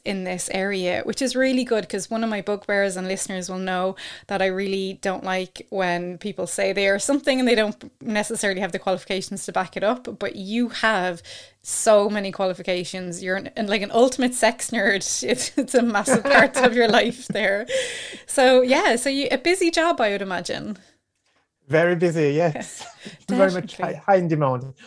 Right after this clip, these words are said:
Speaker 2: All of us, actually.
Speaker 1: Yeah, yeah. Well,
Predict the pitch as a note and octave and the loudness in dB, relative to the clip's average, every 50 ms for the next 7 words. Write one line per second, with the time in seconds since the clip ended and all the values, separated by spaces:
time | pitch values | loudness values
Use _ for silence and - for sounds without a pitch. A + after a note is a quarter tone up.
0 | - - - G3 F#3+ D#3+ - A2+ A2 - - - - - - - A#2+ A#2+ A#2 A#2+ | -8 2 4 6 6 6 6 4 -4 -2 -4 -8 -8 -6 -6 -6 -2 -2 0 -2
1 | B2+ B2+ _ _ _ - - A3+ G#3+ G#3 G#3+ G#3+ G#3 G3+ G3+ - - A3 A3 - | -2 -4 _ _ _ -18 -12 -10 -8 -6 -6 -4 -4 -4 -4 -4 -2 -2 -2 0
2 | C#4+ E4+ F4+ D#4+ - - | 2 0 0 0 -4 -10